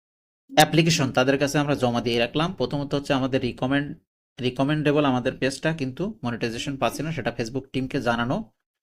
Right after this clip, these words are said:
কোথা থেকে, রিপোর্টে প্রবলেম থেকে। আর একটা হচ্ছে ওইখান থেকে আপনার সাবমিট করে দেয়া। এই দুটো সাবমিট করে আপনি ওয়েট করতে পার-,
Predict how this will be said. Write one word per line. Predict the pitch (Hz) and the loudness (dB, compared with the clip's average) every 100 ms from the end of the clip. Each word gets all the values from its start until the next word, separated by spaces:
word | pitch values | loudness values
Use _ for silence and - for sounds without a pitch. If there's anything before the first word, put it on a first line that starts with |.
| _ | _
কোথা | - 139 143 | 0 4 4
থেকে, | 156 190 180 | 2 2 2
রিপোর্টে | 127 139 131 | 2 0 0
প্রবলেম | 123 120 123 113 | 2 2 0 -4
থেকে। | 110 98 98 _ _ - - - - | -6 -6 -12 _ _ -20 -20 -20 -4
আর | 117 | 2
একটা | 131 - 156 | 2 2 0
হচ্ছে | 151 - 220 240 - _ _ - | 0 -2 -2 -4 -14 _ _ -4
ওইখান | 131 151 | -2 -2
থেকে | 165 165 | 0 2
আপনার | 175 160 214 240 | 2 2 -2 -2
সাবমিট | - - 123 131 | -4 0 0 0
করে | - 104 | -2 -4
দেয়া। | 101 - | -4 -2
এই | 127 | 0
দুটো | 127 139 | 0 -2
সাবমিট | 131 120 139 139 | -2 -2 -4 -2
করে | 180 196 | 0 0
আপনি | 165 | 0
ওয়েট | 131 139 - | 2 2 0
করতে | 156 147 | -6 0
পার-, | 156 156 | 0 0